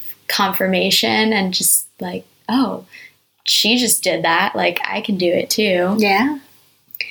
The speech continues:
Speaker 1: And I think the other important thing for me was also just having blind faith <laughs> because you're never gonna know. Even if you have this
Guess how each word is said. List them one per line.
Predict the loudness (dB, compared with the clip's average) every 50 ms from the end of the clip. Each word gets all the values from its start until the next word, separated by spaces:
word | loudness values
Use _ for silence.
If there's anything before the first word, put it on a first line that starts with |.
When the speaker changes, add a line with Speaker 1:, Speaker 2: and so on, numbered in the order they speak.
| -14 -18 -20 -20 -10 -4 0
Speaker 1:
And | 0 0
I | 2
think | 0 0 0
the | 0 2
other | 2 4 4 4
important | 4 2 0 0 0 0 0 0
thing | 0 0 0 0 -2 -4 -8 -8 -10 -14 -14
for | -4 -2 0 0 2
me | 2 2 2 2
was | 2 2 2 2
also | 2 2 0 0 0 0 0 0 0
just | 0 -2 0 0 0 0
having | 0 0 0 0 0 0 -2 -2 -2 -2 -2 -4 -2
blind | -2 -2 0 2 2 2 0 0 -2 -2 0
faith | 0 0 0 0 0 0 0 0 0 -2 -4 -6 -2
<laughs> | 0
because | 0 0 2 2 2 4 4 4 4 4 2 2 2 2 0 0 -2 -4 -8 -12 -14 -14 -16 -12 -4
you're | 0 2 2 2 2
never | 0 0 0 2 2 0 0 0 2 2 4 4 2 2 2 0 -2 -4 -8 -14 _ _ _
gonna | -2 0 0 0 0 0 0 0
know. | 0 0 0 0 0 0 0 -2 -2 -4 -4 -6 -6 -8 -8 -10 -14 _ _ _ _ _ _ 0
Even | 2 2 2 2 2 2 2 2 2 0 0 -2 -6 -12 -16 _ _ _ _ _ _ -10 -6 -2
if | -2 0 0 0 0
you | 0 0
have | 0 0 0 0 0 -2 -2
this | -2 0 0